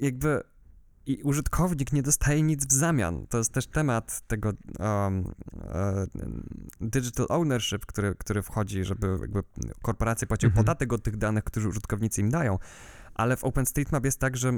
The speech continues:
Speaker 1: my to dajemy i jakby, i właścicielem tego są wszyscy, bo to jest na otwartej licencji i każdy może z tego korzystać. Więc wtedy jakby dokładamy cegiełkę do otwartej, globalnej bazy wiedzy, a nie do czyjegoś portfela właściwie,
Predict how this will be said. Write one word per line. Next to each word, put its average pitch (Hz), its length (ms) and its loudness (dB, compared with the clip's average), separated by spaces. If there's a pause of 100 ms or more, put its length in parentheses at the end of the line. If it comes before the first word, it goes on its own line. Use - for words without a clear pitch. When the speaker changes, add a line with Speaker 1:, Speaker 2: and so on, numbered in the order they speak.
Speaker 1:
my 123 220 2
to 131 120 0
dajemy 117 680 2
i 117 60 0
jakby, 120 380 0 (300)
i 120 80 2
właścicielem 131 540 0
tego 131 200 0
są - 140 2
wszyscy, - 400 2
bo 92 100 -6
to - 100 -4
jest 110 80 4
na 123 80 6
otwartej 131 400 0
licencji 131 560 -2
i - 40 -6
każdy 123 300 -2
może 104 200 0
z - 60 -4
tego 98 220 -4
korzystać. - 560 -6 (320)
Więc 104 100 4
wtedy 120 300 2
jakby 113 220 0
dokładamy 127 520 0
cegiełkę 127 400 -2
do 110 160 0
otwartej, 117 800 0 (420)
globalnej 120 840 2
bazy 110 400 0
wiedzy, 113 480 0 (680)
a 127 120 -2
nie 131 240 4
do 117 260 0
czyjegoś 113 440 0
portfela 98 440 -2
właściwie, - 460 -8